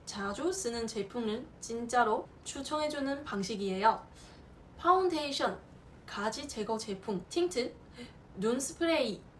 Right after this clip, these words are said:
비타민, 유산균 제품까지 다양하게 나와요. 하지만 이런 콘텐츠를 볼 때는 정말 추천하는 건지 광고인 건지 구분할 줄 아는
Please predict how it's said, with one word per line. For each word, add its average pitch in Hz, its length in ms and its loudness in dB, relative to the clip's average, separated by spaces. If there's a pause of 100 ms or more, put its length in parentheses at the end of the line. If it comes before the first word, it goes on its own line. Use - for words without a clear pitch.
(120)
비타민, 240 520 0 (340)
유산균 320 640 2
제품까지 208 760 0 (100)
다양하게 202 580 -2
나와요. 175 420 -4 (800)
하지만 339 580 4 (160)
이런 262 320 2
콘텐츠를 320 720 2
볼 202 240 -2
때는 220 340 0 (440)
정말 269 500 2
추천하는 226 560 0
건지 208 400 -2 (160)
광고인 269 520 0
건지 254 380 -2 (120)
구분할 208 460 0
줄 208 160 -2
아는 226 340 0